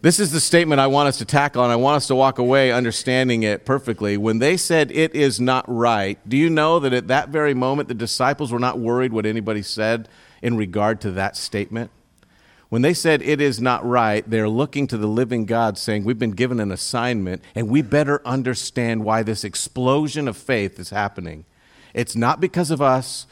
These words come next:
It's not because of our organization. It's not because of the P R that is pr-, produced by doing good things. It's because of the Word of God being activated by the Spirit of God in the lives of the children of God. Amen? And if the Word of God is not rich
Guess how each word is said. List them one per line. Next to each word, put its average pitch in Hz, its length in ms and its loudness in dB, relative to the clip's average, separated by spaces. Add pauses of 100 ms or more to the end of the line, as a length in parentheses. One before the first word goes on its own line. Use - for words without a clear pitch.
(160)
It's 110 180 -4
not 131 220 2
because 170 240 0
of 151 80 -2
our 151 160 2
organization. 123 1000 -2 (200)
It's 113 200 -4
not 127 320 2
because 175 460 2
of 151 100 0
the 135 80 0
P 175 380 2
R 127 640 4 (400)
that 127 140 2
is 120 160 0
pr-, 131 160 0
produced 131 840 0 (280)
by 131 120 4
doing 135 300 4
good 113 180 2
things. 147 300 0
It's 120 140 -8
because 139 360 0
of 117 100 -2
the 123 80 2
Word 151 400 2
of 104 180 -4
God 101 340 0
being 127 180 2
activated 135 400 0
by 120 120 2
the 110 80 -4
Spirit 196 500 0
of 113 140 -2
God 107 240 2
in 113 100 0
the 120 80 2
lives 139 420 2
of 135 60 -6
the 143 80 -4
children 127 420 -2
of 90 80 -6
God. 85 260 -4
Amen? 147 480 0 (500)
And 151 140 4
if 151 100 0
the 156 100 6
Word 202 320 6
of 180 160 0
God 196 400 4
is 175 300 2
not 175 320 4
rich 143 760 -2